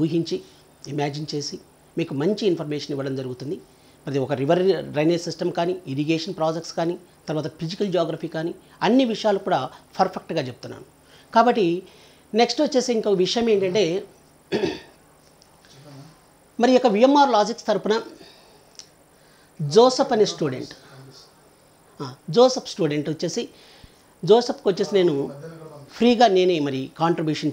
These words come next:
చేసి ఈ యొక్క విఎంఆర్ లాజిక్స్లో మరి అడ్మిషన్ ఇవ్వడం జరిగింది. కాబట్టి thank you very much, కంగ్రాచ్యులేషన్ మిస్టర్ జోసెఫ్. కాబట్టి జోసెఫ్ మీరు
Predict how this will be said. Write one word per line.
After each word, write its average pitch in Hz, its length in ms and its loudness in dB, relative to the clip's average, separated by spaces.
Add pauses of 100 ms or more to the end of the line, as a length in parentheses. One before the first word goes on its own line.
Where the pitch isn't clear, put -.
చేసి 151 200 -4 (140)
ఈ 151 60 -8
యొక్క 147 180 -6
విఎంఆర్ 151 360 0
లాజిక్స్లో 135 440 -8
మరి 120 140 -8 (160)
అడ్మిషన్ 131 340 -8
ఇవ్వడం 120 240 -8
జరిగింది. 131 300 -10 (480)
కాబట్టి 185 280 6 (560)
thank 202 200 6
you 208 100 4
very 196 180 4
much, 175 240 2 (680)
కంగ్రాచ్యులేషన్ 214 640 4 (140)
మిస్టర్ 180 280 -2
జోసెఫ్. 214 320 2 (320)
కాబట్టి 196 320 4 (2250)
జోసెఫ్ 220 400 4
మీరు 226 120 4